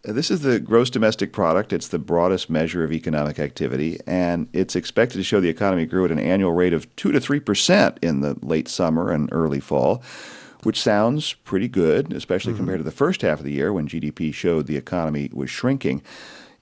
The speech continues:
Speaker 1: In reality, though, the economy's kind of in a holding pattern.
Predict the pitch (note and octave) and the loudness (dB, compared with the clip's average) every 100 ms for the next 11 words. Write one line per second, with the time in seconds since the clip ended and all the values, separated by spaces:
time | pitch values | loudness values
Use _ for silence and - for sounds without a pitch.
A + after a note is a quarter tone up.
0 | - C#3+ C3+ B2 C#3 G3 F#3 D#3+ D#3 D3 | -6 -2 0 0 0 0 0 2 2 2
1 | A#2+ A#2+ B2+ A2+ G2+ A#2+ G2+ - F2+ E2 | 0 0 0 0 0 0 0 0 -4 -4
2 | G2+ E2 D#2+ C2+ - A#1 G1+ G1+ - | -2 -4 -4 -8 -6 -6 -6 -8 -10